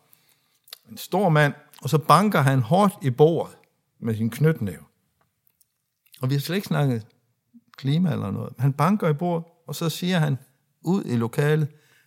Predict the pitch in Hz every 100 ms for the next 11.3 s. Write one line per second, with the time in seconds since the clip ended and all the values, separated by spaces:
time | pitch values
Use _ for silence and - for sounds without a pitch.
0 | _ 127 131 156 - 147 - - 110 101
1 | - 127 131 117 - _ _ _ _ _
2 | _ _ _ _ _ _ _ _ _ _
3 | _ _ _ - _ - 104 120 139 120
4 | 139 - - _ _ _ 123 117 - 117
5 | 110 - 131 139 - 120 120 113 - 139
6 | 143 135 131 - - - _ - 131 180
7 | - 175 170 107 143 - 127 135 - 104
8 | 107 107 104 98 113 117 - - _ _
9 | _ _ _ _ _ _ _ - 113 107
10 | 85 - _ - 101 98 101 101 95 85
11 | - - -